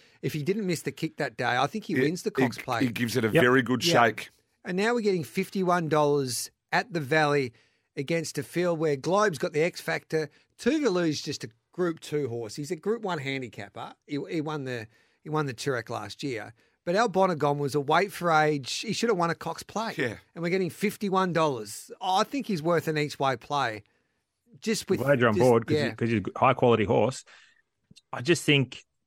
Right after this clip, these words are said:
Speaker 3: two thousand meters wet track, jump out of the ground, get as much on, um, as, so get on as early as you can because the, the horse will be backed really well. Um,
Speaker 2: Get as much
Speaker 3: one,
Speaker 2: on.
Speaker 3: one
Speaker 2: <laughs>
Speaker 3: run,
Speaker 2: Gamble
Speaker 3: so
Speaker 2: responsibly.
Speaker 1: Yes.
Speaker 3: <laughs> That's, that, that was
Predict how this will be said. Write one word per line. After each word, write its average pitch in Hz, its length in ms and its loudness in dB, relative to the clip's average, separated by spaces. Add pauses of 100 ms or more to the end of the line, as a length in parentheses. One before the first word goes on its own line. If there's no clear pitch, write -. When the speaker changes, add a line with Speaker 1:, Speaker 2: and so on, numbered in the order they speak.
(220)
Speaker 3:
two 143 160 4
thousand 120 260 4
meters 110 240 2
wet 104 180 -2
track, 104 300 0 (160)
jump 107 240 -2
out 101 120 2
of 98 40 0
the 95 60 0
ground, 98 420 0
get 107 240 0
as 92 140 -6
much 98 220 -2
on, 95 460 -4
um, 92 680 0
as, 101 200 0
so 101 140 -2
get 107 140 2
on 98 140 4
as 90 80 -2
early 98 160 2
as 87 80 -4
you 95 40 -6
can 101 220 -4
because 92 220 -2
the, 98 120 0
the 98 120 -2
horse 101 260 -2
will 90 80 -4
be 90 80 -4
backed 92 380 -2
really 98 320 -4
well. 92 320 0 (440)
Um, 95 640 0 (500)
Speaker 2:
Get 143 140 2
as 113 140 -4
much 110 240 -2
Speaker 3:
one, 113 140 6
Speaker 2:
on. 104 380 -6 (100)
Speaker 3:
one 113 300 6
Speaker 2:
<laughs> - 20 4
Speaker 3:
run, 104 160 4
Speaker 2:
Gamble 135 160 2
Speaker 3:
so 123 60 2
Speaker 2:
responsibly. 113 580 -2
Speaker 1:
Yes. 127 300 -4
Speaker 3:
<laughs> - 180 -2
That's, - 180 0
that, - 540 0 (240)
that 120 80 6
was 117 180 8